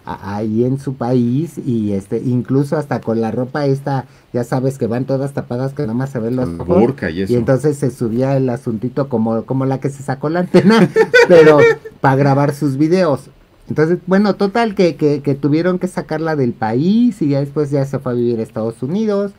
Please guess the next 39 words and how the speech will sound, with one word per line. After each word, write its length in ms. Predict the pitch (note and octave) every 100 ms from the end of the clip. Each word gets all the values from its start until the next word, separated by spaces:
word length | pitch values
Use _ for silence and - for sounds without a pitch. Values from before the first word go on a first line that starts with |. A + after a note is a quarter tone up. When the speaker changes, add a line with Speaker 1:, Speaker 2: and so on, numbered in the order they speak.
| _ - _
Speaker 1:
y, 140 | B2 A2+
este, 400 | G#2+ G#2 A2+ G#2
ya 160 | C3 C#3+
después 360 | C3+ B2+ B2+ A#2+
dejó 220 | A2+ B2
el 100 | A#2
porno 400 | - D3 D#3 E3
y 80 | B2+
ahora 320 | G#2 A#2 B2+
creo 200 | B2 B2
que 320 | B2+ A2+ G#2+ A#2
es 60 |
toda 200 | - A2+
una 180 | A2+ A#2
empresaria, 580 | A2 F#2+ F2 - E2 F2
¿no? 160 | F#3 F#3+ - _ _ _
Ella 240 | C#3 C#3 B2+
es 80 | C3
Mia 180 | B2
Khalifa, 440 | B2 D3+ F#3 - C#3 - _ _ _ _ _ - _ _
muy, 240 | C3+ E3
muy 200 | E3 D#3+
famosa 680 | D#3 D#3 C#3+ C#3+ C#3 C#3+ D3
principalmente 760 | A#2 G#2+ G#2+ A2 G#2+ A2 G#2+ A#2
entre 280 | G#2 A2 A#2
los 200 | C#3 G3+
hombres, 280 | F#3+ C#3
¿no? 120 | D#3+ G3 - _ _ _ _
Bueno, 260 | A2 G2 - _ _ - -
pues 160 | C3+ C#3
resulta 540 | D3 C#3+ E3+ C#3+ D#3+
que 140 | D#3 B2+
nunca 300 | C3 C3+ C#3
falta 300 | B2 A2 C3
el 120 | C3+
que 80 | F#2+
está, 500 | - G2 G2+ G#2 G#2+
este, 240 | G2 G#2+
fregando. 460 | G2+ A#2+ B2 C3+